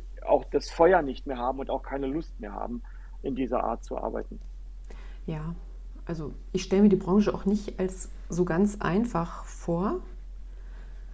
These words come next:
Speaker 2: Weiß ich nicht, wie, wie waren deine Erfahrungen so? War es leicht, ein Fitnessstudio aufzumachen, Kunden zu bekommen?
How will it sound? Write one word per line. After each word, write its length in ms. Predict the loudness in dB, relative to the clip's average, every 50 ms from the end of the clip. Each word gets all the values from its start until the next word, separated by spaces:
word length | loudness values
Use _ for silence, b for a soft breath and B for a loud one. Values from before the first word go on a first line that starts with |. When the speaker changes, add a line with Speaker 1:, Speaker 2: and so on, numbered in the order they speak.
| b b b b -10 -10 -10 -4 2
Speaker 2:
Weiß 220 | 4 4 4 6
ich 60 | 2
nicht, 160 | 2 2 2
wie, 120 | -2 -2 -2 -2 0 6
wie 180 | 6 6 8 8
waren 200 | 6 8 8 8
deine 220 | 8 8 6 6
Erfahrungen 500 | 4 0 -2 0 2 2 4 6 6 6
so? 380 | 6 4 0 -2 -2 -4 -6 -6
War 240 | -6 -4 -4 -4 -6
es 160 | -6 -4 -2
leicht, 540 | 0 0 2 0 0 -2 -4 -8 -8 -8 -4
ein 260 | 0 2 4 4 4
Fitnessstudio 640 | 2 0 -2 0 0 -2 0 0 0 4 4 4 4
aufzumachen, 640 | 4 0 -2 -2 0 0 2 2 2 0 0 0 0
Kunden 360 | 4 4 4 4 6 4 0
zu 160 | 0 0 0
bekommen? 720 | 0 0 0 0 -2 -2 0 0 0 0 0 -2 -4 B